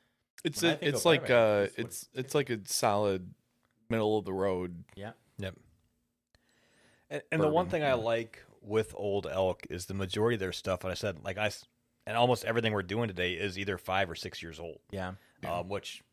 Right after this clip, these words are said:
Speaker 3: is a perfect spot to have a strong bourbon.
Speaker 2: Yes. Good
Speaker 3: Um,
Speaker 2: point.
Speaker 3: I mean, there's nothing wrong with a three or four-year-old bourbon,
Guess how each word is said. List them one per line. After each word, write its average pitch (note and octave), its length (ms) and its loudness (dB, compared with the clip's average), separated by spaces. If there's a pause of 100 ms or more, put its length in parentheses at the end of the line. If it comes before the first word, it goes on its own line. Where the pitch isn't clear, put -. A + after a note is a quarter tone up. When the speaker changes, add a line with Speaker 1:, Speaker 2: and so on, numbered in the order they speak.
(120)
Speaker 3:
is G2+ 160 -4
a G2+ 60 -4
perfect - 800 -4
spot F#2 520 2 (960)
to - 80 -8
have F#2+ 240 2
a F2 100 -2 (220)
strong G2 480 -2
bourbon. E2 320 -6 (180)
Speaker 2:
Yes. F#2+ 460 -10 (220)
Good E2 40 -2
Speaker 3:
Um, D#2+ 200 -2
Speaker 2:
point. G2 180 -6 (880)
Speaker 3:
I F#2 40 -6
mean, F#2+ 260 -2
there's A2 200 2
nothing C3 220 4
wrong A#2 260 8
with A#2 140 4
a F#2 60 0
three G#2+ 260 -2
or G2+ 80 2
four-year-old G2+ 600 0
bourbon, G#2+ 380 -2